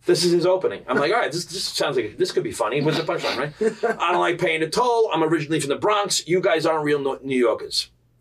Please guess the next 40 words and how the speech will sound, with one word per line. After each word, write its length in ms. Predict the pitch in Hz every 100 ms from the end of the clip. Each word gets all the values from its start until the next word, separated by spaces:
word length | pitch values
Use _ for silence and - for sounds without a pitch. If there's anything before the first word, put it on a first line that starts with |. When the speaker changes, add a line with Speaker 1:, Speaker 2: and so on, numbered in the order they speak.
| -
Speaker 1:
Let 100 | 139
me 80 | 147
try 160 | 143 143
to 80 | 120
get 120 | 123
this 100 | 113
thing 160 | 123 -
set 180 | 113
up." 160 | - - - _ -
And 120 | 147
that 100 | 196
was 120 | 466 180
what 100 | 190
he 60 |
said. 380 | - 311 - - -
I'm 60 | 127
like, 180 | 117 - -
"Dude, 220 | 156 -
what 180 | - 151
the 80 | - - -
fuck 200 | - -
is 160 | - -
going 360 | - - 92 120
on 60 | - -
with 40 |
Speaker 2:
<laughs> 0 |
I'm 80 | - -
Speaker 1:
this 80 |
Speaker 2:
in 60 | -
the 60 | -
Speaker 1:
thing?" 60 |
Speaker 2:
fucking 280 | - - 135
twilight 420 | - 165 135 113
zone 100 | 160
Speaker 1:
Yeah. 60 | 175
Speaker 2:
right 100 | 101
now. 40 | -
Speaker 1:
So 480 | - 165 143 135
anyway, 680 | - 160 170 143 127 120 120 - _ _ _ _ _ -
uh, 340 | 95 90 95